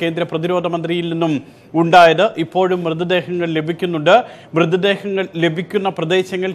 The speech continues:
കേന്ദ്രീകരിച്ച് രക്ഷാപ്രവർത്തനം നടത്താനാണ് സർക്കാർ ഉദ്ദേശിക്കുന്നത് എന്നും മുഖ്യമന്ത്രി വിശദീകരിച്ചു. അതോടൊപ്പം തന്നെ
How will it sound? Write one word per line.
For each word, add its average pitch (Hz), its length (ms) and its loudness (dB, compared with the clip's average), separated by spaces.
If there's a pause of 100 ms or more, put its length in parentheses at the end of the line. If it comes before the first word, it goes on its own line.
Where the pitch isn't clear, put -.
കേന്ദ്രീകരിച്ച് 180 800 2 (360)
രക്ഷാപ്രവർത്തനം 175 880 2
നടത്താനാണ് 170 760 4
സർക്കാർ 160 380 4 (320)
ഉദ്ദേശിക്കുന്നത് 180 920 4
എന്നും 165 300 0
മുഖ്യമന്ത്രി 165 560 -2
വിശദീകരിച്ചു. 160 800 -2
അതോടൊപ്പം 165 520 0
തന്നെ 160 260 0